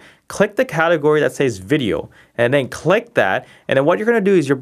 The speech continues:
basically going to go through, like, five or seven different videos. You're going to engage with it, watch, like, twenty or thirty seconds and five to seven videos. Then after you do so, what you're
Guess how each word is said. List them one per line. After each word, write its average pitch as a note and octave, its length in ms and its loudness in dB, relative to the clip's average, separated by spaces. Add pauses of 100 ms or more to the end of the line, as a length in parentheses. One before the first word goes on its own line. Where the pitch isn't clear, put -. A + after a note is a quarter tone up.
(120)
basically A#3 340 0
going F3 480 2
to E3+ 180 0
go D3+ 220 2
through, F#3 200 2
like, D#3 120 0
five C#3+ 340 -2
or E3 60 -4
seven D#3+ 340 0
different D#3 300 0
videos. B2 560 2 (240)
You're B2 120 0
going D3+ 280 2
to D3 120 -2
engage C#3+ 420 0
with A#2+ 180 0
it, G#2+ 180 0
watch, C3+ 440 0
like, D3+ 220 0
twenty C3+ 380 -2
or B2 60 2
thirty G2+ 320 -2
seconds F#2+ 640 -4
and G2+ 340 -2
five G2 220 0
to G2+ 60 -8
seven F2+ 280 -4
videos. E2+ 380 -8 (380)
Then A#2 100 -2
after E3 360 -2
you C#3+ 120 -2
do F3+ 260 0
so, A#2 300 0
what - 260 -2
you're G3+ 80 2